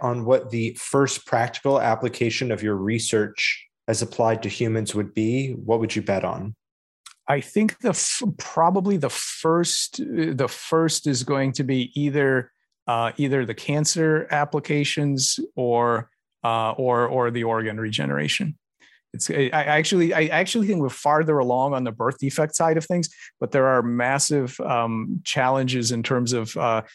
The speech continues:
Speaker 2: safety testing and, and regulatory issues with, with anything that, that purports to, um, repair bra-, uh, b-, birth defects,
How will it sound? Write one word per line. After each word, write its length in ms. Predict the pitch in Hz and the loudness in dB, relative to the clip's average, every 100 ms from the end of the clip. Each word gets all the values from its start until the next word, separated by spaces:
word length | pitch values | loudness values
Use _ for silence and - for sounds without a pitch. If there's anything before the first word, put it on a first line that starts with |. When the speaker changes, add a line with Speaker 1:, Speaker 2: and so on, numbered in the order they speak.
| - | -2
Speaker 2:
safety 400 | - 131 131 131 | 0 2 0 -2
testing 420 | 127 110 139 120 | -2 0 0 0
and, 180 | 113 113 | 0 0
and 200 | 127 117 | 0 0
regulatory 600 | 120 123 123 131 113 113 | 0 0 0 0 0 0
issues 400 | - 127 110 - | 0 0 -2 -2
with, 260 | 120 110 - | -2 -2 -2
with 180 | 131 113 | -2 0
anything 420 | 123 120 117 113 | 0 0 -2 -2
that, 160 | 107 - | -4 -2
that 160 | 120 110 | -4 -2
purports 420 | 113 123 113 - | -4 -2 -2 -2
to, 220 | 123 113 110 - - - | -2 -4 -4 -12 -16 -4
um, 480 | 113 110 107 - 147 | -2 0 -2 -2 -2
repair 280 | 127 131 113 | 0 0 0
bra-, 340 | 110 117 110 113 | 0 -2 -2 -2
uh, 40 | |
b-, 140 | 117 117 | -2 0
birth 160 | 123 - | 0 0
defects, 420 | 117 - - - | -2 -4 -4 -10